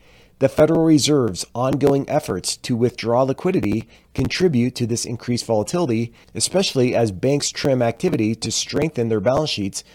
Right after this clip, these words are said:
for regulatory compliance at year-end. Key impacts include observations of the Secured Overnight Financing Rate, the S O F R, which fixed at five point three five percent on December twenty-sixth,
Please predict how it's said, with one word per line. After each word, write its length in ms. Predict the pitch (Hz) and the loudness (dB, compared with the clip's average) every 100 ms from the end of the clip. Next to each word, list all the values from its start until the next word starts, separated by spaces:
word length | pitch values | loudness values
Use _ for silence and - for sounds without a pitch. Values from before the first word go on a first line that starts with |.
| _ | _
for 180 | - 127 | -2 0
regulatory 580 | 117 110 120 - 104 107 | 2 0 -2 -2 -2 -2
compliance 680 | - 101 - 170 113 113 - | -4 -8 -2 0 0 -2 -6
at 180 | 104 101 | -6 -4
year-end. 560 | 87 82 110 127 67 - _ _ _ _ _ - | -4 -2 0 0 -2 -10 _ _ _ _ _ -6
Key 260 | 170 185 180 | -2 4 4
impacts 460 | 175 127 117 - | 4 4 4 0
include 500 | 139 131 - 139 135 - | -4 -4 0 2 2 0
observations 920 | 113 190 175 147 113 - 113 117 - - | -2 0 0 2 2 0 -2 -2 -4 -2
of 140 | 117 | 0
the 80 | 113 | 0
Secured 680 | - 120 - - 135 160 160 - | 0 -4 -6 -2 2 2 0 -2
Overnight 560 | 127 117 120 113 107 - | 0 0 0 0 -2 -4
Financing 540 | 139 208 131 - 101 | -2 0 0 -2 -4
Rate, 340 | 82 90 120 - | -4 -4 -4 -4
the 200 | - 107 | -4 0
S 240 | 120 - 131 | 0 0 2
O 140 | 117 110 | 2 2
F 220 | 110 - | -4 0
R, 380 | - 104 101 113 - _ _ | 2 4 2 -2 -14 _ _
which 240 | - 131 - | 0 2 0
fixed 400 | - 170 - - | 2 2 2 0
at 240 | 123 - | -2 2
five 220 | 123 131 | 2 2
point 220 | - 123 - | 0 -6 -4
three 180 | 123 | -4
five 220 | 120 113 110 | 0 0 0
percent 500 | 104 - 143 120 - | -2 0 0 -2 -4
on 140 | 123 | -4
December 320 | 113 - 117 110 | -4 -4 -6 -6
twenty-sixth, 760 | 117 107 - 180 139 - | -6 -4 -2 0 0 0